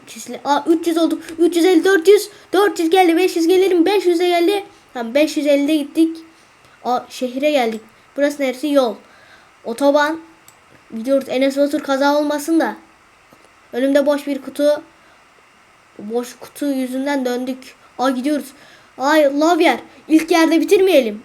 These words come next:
İlk denemede. Aa, eğlenceli ol-, aa, ne oluyor? Bir yere geldik. Aa,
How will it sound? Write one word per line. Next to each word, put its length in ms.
İlk 240
denemede. 480
Aa, 160
eğlenceli 540
ol-, 140
aa, 100
ne 60
oluyor? 160
Bir 60
yere 140
geldik. 280
Aa, 320